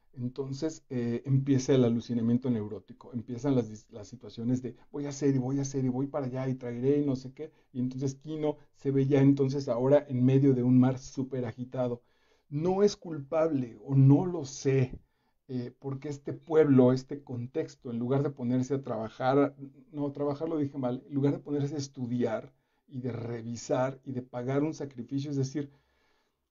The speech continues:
sí es cierto, pues, la bola de campesinos o de indios que después de la jornada se van y se emborrachan para, para curar su dolor, eh, eh, eh, con pulque o con cerveza, etcétera, etcétera.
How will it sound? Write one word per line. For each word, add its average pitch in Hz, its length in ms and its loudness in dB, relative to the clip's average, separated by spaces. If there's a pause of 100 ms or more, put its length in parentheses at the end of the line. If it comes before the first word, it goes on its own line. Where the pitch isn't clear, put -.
sí - 160 -14
es - 60 -10
cierto, 165 400 -2
pues, 147 240 2
la 135 80 6
bola 147 280 8
de 139 160 6
campesinos 127 760 0
o 117 80 -10
de 113 140 -10
indios 143 540 0
que 110 140 -20
después 135 420 -6
de 151 80 0
la 139 100 0
jornada 127 640 2 (240)
se - 160 -10
van 131 240 0
y 147 60 -4
se 139 100 -4
emborrachan 127 640 0
para, 113 300 -4
para 110 280 -8 (140)
curar 135 380 0
su 147 140 -2
dolor, 123 540 6 (240)
eh, 117 220 -16
eh, 110 300 -10
eh, 110 520 -10
con 123 200 -4
pulque 139 520 6
o 117 100 -4
con 110 180 -16
cerveza, 120 600 -4
etcétera, 135 400 -2
etcétera. 127 420 -6